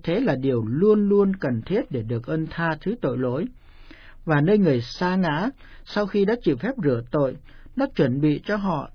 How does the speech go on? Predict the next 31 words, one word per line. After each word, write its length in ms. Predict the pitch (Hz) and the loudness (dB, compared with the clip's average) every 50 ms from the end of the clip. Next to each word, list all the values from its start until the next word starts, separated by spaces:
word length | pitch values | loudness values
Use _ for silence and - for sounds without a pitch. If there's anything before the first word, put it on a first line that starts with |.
| - - | -10 -6
lãnh 280 | 156 151 165 208 262 | -4 -4 -2 0 2
nhận 180 | 262 208 156 139 - - | 2 2 2 0 -2 -4
ơn 180 | 180 180 180 175 | -4 -4 -2 -4
tha 280 | - - 180 180 175 170 - | -4 -4 -4 -4 -4 -4 -2
thứ. 320 | 170 151 143 170 226 294 - - - - - - - - - - | -2 0 0 0 0 -2 -6 -12 -18 -20 -20 -20 -20 -20 -8 -2
Nếu 220 | 139 139 156 220 277 | 0 2 4 2 2
sự 260 | - - - 165 - - | 0 -4 -6 -6 -4 -4
ăn 200 | 185 190 190 190 | -2 0 0 0
năn 180 | 185 185 190 | 0 0 0
tội 240 | 185 - 156 127 127 | 0 0 -2 -2 -2
ấy 200 | 135 143 147 190 | -2 -2 0 0
được 300 | - - 139 117 - - | 0 0 0 -2 -2 -4
liên 320 | 139 151 170 175 170 170 156 | -2 2 2 2 2 2 -2
kết 360 | - - 170 196 233 - - | -4 -2 -2 -2 -2 -4 -4
với 100 | 208 208 | -4 -4
sự 260 | - - 151 - - - - - | -4 -4 -6 -6 -6 -10 -4 0
tín 220 | 170 185 226 285 285 | 0 2 2 0 -2
thác 280 | - - 175 185 220 254 254 - - - - - - - | -4 -4 -4 -4 -4 -4 -6 -10 -16 -20 -20 -14 -4 0
nơi 160 | 185 196 190 | 2 4 4
lòng 220 | 170 156 131 117 113 - | 4 2 2 0 -2 -4
từ 180 | - 123 113 110 | -4 -4 -2 -2
bi 240 | 117 147 160 160 151 | 0 0 0 0 0
Chúa 280 | - - 147 143 160 208 247 - - - - - - - - - | -2 -2 -2 -2 -2 -4 -6 -10 -14 -18 -20 -18 -18 -20 -8 -6
và 120 | 160 147 151 - | -4 -4 -4 -2
quyết 220 | - 285 294 - | -2 -2 -2 0
tâm 200 | - 202 196 190 | 0 2 4 4
làm 320 | 185 170 156 143 131 127 127 | 4 4 2 2 0 0 -2
tất 220 | - 294 - - | -2 -4 -4 -2
cả 140 | - 151 120 123 | -2 -2 -2 0
những 160 | 165 226 247 | -2 -2 0
gì 200 | 247 160 143 127 | 2 2 0 0